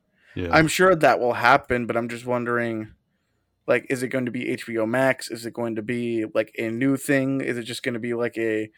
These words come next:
Speaker 2: Warner Media thing? I don't know.
Speaker 1: Right.
Speaker 2: Um,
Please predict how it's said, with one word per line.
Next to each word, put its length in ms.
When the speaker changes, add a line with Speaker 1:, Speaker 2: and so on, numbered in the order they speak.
Speaker 2:
Warner 420
Media 760
thing? 600
I 100
don't 140
know. 260
Speaker 1:
Right. 180
Speaker 2:
Um, 420